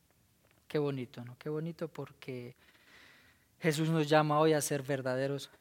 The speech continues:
discípulos, constructores de comunidad y capaces de compartir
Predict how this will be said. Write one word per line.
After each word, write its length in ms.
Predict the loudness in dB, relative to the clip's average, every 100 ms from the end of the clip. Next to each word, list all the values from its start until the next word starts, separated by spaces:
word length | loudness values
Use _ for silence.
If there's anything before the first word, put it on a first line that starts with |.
| _ -10
discípulos, 840 | -6 -2 -4 -4 -8 -8 -14 -20 -20 -20 -8
constructores 920 | -8 -6 -10 -8 -4 -4 -4 -12 -16 _ _ _ _ _ _ -20 _
de 140 | -14 -10
comunidad 680 | -8 -8 -8 -10 -12 -14 -20 _ _ _ _ _ _ _ _ _
y 80 | -14
capaces 800 | -10 -6 -2 -2 -4 -12 -14 -20 _ _ _ _ _ _ _
de 220 | -4 -4 -6 _ _ _ _ _ _ _ _
compartir 720 | -14 -14 -12 -14 -12 -12 -12